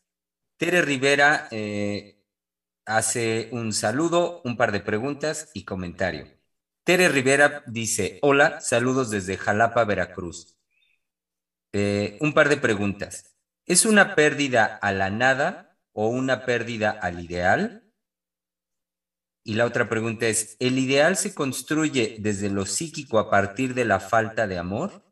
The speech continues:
Me parece que el duelo del ideal es más complejo de resolver que de lo real.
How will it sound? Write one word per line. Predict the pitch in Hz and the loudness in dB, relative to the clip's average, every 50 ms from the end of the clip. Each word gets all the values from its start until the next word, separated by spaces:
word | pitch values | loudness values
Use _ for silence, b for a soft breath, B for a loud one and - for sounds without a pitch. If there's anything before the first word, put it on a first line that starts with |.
| _ _ _ _ _ _ _ _ _ _ _ _ _ _ _ _ _ _ _ _ _ | _ _ _ _ _ _ _ _ _ _ _ _ _ _ _ _ _ _ _ _ _
Me | 120 123 | -2 0
parece | 113 - 139 135 156 160 - 196 - - | 4 4 4 4 4 2 2 0 0 0
que | - 127 | 0 0
el | 120 120 123 | 0 0 -2
duelo | 131 156 170 151 127 117 117 123 - - _ | -2 0 0 0 0 0 -2 -2 -6 -14 _
del | 110 101 110 110 107 107 | -6 0 0 0 2 0
ideal | 104 101 98 110 113 120 117 117 123 120 123 - | -2 -2 0 2 4 4 4 4 2 -2 -8 -8
es | 123 113 110 | -8 -6 -4
más | 117 120 113 110 | -2 -2 -2 -2
complejo | 113 - 110 101 92 98 117 117 110 - 127 107 | -2 -4 -6 -6 -4 -2 -2 -2 -2 -2 -4 0
de | 101 98 | 0 0
resolver | 92 92 90 - - 98 92 90 92 110 123 143 165 143 160 _ _ _ _ _ _ _ | 0 -2 -6 -6 -6 -6 -6 -2 0 2 2 2 0 -4 -12 _ _ _ _ _ _ _
que | - 107 98 | -4 -4 -2
de | 85 95 92 | -2 -2 -4
lo | 90 85 85 | -4 -4 -6
real. | 82 85 90 87 85 82 76 78 78 76 _ | -4 -4 -4 -2 -2 -2 -4 -6 -12 -20 _